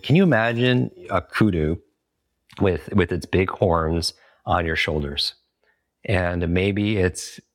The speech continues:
eating a kind bar, <laughs> or maybe it's showing you kindness, but look to your left and look to your right, look on your shoulders,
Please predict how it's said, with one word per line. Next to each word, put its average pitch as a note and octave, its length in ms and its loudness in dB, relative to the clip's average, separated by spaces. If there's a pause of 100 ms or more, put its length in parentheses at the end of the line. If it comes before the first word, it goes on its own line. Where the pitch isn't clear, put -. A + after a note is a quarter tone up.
eating F2+ 240 0
a E2 80 -4
kind E2 400 0
bar, C#2+ 260 0 (340)
<laughs> - 320 -16
or F2+ 100 0
maybe G2 280 -2
it's G2+ 140 -6
showing F#2+ 340 2
you F2+ 160 4
kindness, E2+ 580 -2
but D2+ 200 -6
look G#2 220 2
to D3 120 2
your D3 100 2
left G2 360 2
and D#2+ 120 -2
look F#2 180 0
to - 60 -2
your C3+ 80 2
right, G2+ 300 -2
look F2 180 -2
on B2 100 0
your C3+ 100 -2
shoulders, E2 440 -2